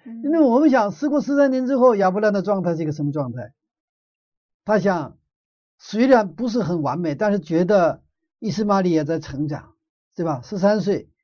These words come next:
Speaker 2: 正好我的儿子现在也是十三岁哈。那，那个，在这种成长的过程当中，那么以斯玛利呢，也是真正成为谁的儿子啊？亚伯拉罕的儿子，是不是？
Speaker 1: 嗯。
Speaker 2: 呃，而且这个，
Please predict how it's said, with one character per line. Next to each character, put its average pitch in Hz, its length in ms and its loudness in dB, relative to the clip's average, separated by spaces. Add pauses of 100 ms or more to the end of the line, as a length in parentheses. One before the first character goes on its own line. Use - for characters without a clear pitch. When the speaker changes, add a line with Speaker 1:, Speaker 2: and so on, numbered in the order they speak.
(340)
Speaker 2:
正 254 120 2
好 208 120 4
我 151 140 -4
的 165 120 0
儿 165 120 0
子 220 120 0
现 165 180 -2
在 151 120 -2
也 123 60 -6
是 120 100 -10
十 123 120 -12
三 131 240 -10
岁 113 160 -12
哈。 104 180 -20 (440)
那， 269 160 -6
那 247 220 -2
个， 226 180 0 (1080)
在 320 140 4
这 294 120 4
种 262 260 -2 (140)
成 320 240 -2
长 311 120 6
的 254 100 2
过 240 120 2
程 233 160 0
当 233 240 0
中， 226 280 -6 (460)
那 240 140 -2
么 226 320 2 (800)
以 220 100 -6
斯 190 160 0
玛 233 180 6
利 214 140 0
呢， 185 220 0
也 160 180 0
是 208 80 0
真 262 180 0
正 254 140 2
成 196 180 0
为 190 120 0
谁 156 160 -2
的 175 100 2
儿 117 140 -2
子 113 100 -10
啊？ - 160 -14 (580)
亚 131 200 -2
伯 165 100 0
拉 165 80 0
罕 131 160 -6
的 113 80 -14
儿 107 140 -18
子， - 160 -20 (320)
是 180 100 -4
不 156 60 -2
是？ 127 260 -8 (160)
Speaker 1:
嗯。 202 300 -16 (280)
Speaker 2:
呃， - 300 -8
而 220 100 2
且 220 120 4
这 220 160 0
个， 185 420 2